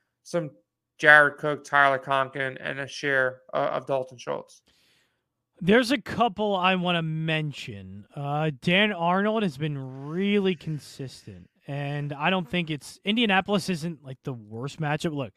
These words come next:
Speaker 2: the, the Jets were able to, even though in, in garbage time, put up thirty points. You know, I don't think it's a terrible matchup, but I just, with, uh,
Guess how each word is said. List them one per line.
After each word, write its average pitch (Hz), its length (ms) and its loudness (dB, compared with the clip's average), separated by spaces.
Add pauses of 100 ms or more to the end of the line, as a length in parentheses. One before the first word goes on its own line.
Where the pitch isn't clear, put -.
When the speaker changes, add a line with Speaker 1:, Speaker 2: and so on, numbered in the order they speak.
(420)
Speaker 2:
the, 120 360 -6
the 147 80 -2
Jets 190 360 4
were 170 100 -4
able 165 240 0
to, 156 300 -4
even 147 240 -6
though 139 200 -4
in, 123 240 -8
in 131 180 -8
garbage 135 460 -2
time, 107 340 -14 (300)
put 151 100 -4
up 131 180 -4
thirty 123 260 -12
points. - 440 -20 (320)
You 165 80 -2
know, 156 60 2
I 175 100 4
don't 202 200 2
think 190 120 -2
it's 156 120 -2
a 143 40 -10
terrible 175 340 -2
matchup, 180 260 0
but 175 100 2
I 180 60 2
just, 170 280 0 (320)
with, 165 480 0 (360)
uh, 117 260 -8